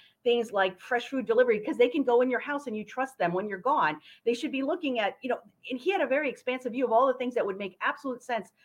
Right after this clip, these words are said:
for somebody who is coming to your house every day, who you trust, who's like, you know, what, you know, here, a lot of the people, especially FedEx. So U P S is another big, uh, delivery service, and they are unionized. And I actually used to work for the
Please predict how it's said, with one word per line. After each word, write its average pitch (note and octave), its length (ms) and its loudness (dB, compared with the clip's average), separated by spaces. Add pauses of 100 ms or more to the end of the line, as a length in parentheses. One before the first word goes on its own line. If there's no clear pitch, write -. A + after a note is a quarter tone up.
(200)
for G#3+ 80 -8
somebody D4+ 320 0
who B3 160 -4
is G#3 180 -2
coming D4+ 220 0
to A#3+ 60 -4
your A3+ 160 0
house G3+ 260 -4
every A3 240 -2
day, D#3+ 320 -2 (220)
who E4 200 0
you E4+ 160 0
trust, A3 480 0
who's A#3 380 -6
like, A#3 180 -4
you B3+ 80 -12
know, B3 60 2
what, A#3+ 260 -2
you A#3+ 80 -2
know, F#3 120 -2 (560)
here, F4+ 600 0
a G#3+ 60 4
lot A#3 260 4
of C4 60 4
the A3+ 60 0
people, - 220 -6
especially B3 480 -6
FedEx. G#3+ 280 0
So G#3 220 -2 (280)
U D#4+ 140 2
P D#4 200 0
S C4 360 -2 (120)
is G3 240 -6
another G#3 320 -2
big, F3+ 320 -4 (220)
uh, D#3 240 -2
delivery G#3+ 360 -2
service, F3+ 380 -2
and G3 200 -4
they A#3 140 4
are B3+ 160 4
unionized. F#3+ 680 -4
And F#3+ 100 -2
I G#3 120 4
actually A3 260 0
used G3 160 -12
to F#3+ 60 -6
work F#3+ 260 -2
for F#3 120 -4
the E3 200 -2